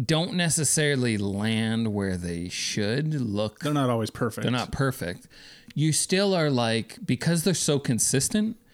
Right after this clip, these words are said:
Speaker 2: Yeah.
Speaker 1: with how they shoot it, you are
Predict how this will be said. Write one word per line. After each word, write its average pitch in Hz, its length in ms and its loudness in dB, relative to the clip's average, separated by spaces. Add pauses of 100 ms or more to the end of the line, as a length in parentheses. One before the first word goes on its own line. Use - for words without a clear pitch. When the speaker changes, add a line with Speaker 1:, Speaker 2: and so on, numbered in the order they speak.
(100)
Speaker 2:
Yeah. 117 180 -6 (100)
Speaker 1:
with 127 460 0
how 123 240 0
they 107 160 0
shoot 131 340 0
it, 208 240 -4 (340)
you 135 540 2 (640)
are 127 480 2